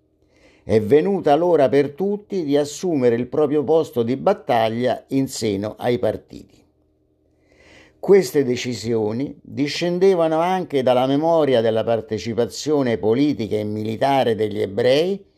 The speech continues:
al risorgimento italiano e dalla grande, a Grande Guerra. All'indomani dell'armistizio,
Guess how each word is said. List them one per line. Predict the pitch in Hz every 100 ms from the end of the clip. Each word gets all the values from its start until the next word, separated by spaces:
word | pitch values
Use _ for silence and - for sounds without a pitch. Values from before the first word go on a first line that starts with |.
| _ _ - -
al | 117
risorgimento | 127 127 131 113 127 151 160 147 120
italiano | 107 110 120 131 156 180 170 - -
e | 127
dalla | 131 139
grande, | 123 131 135 123 117 -
a | 117 113 113
Grande | 101 110 123 107 87
Guerra. | 85 - 50 - _ _ _ _ _ _ _ _ _ - - - -
All'indomani | - 120 147 156 185 214 226 185
dell'armistizio, | 151 135 135 139 - 135 120 - - 151 170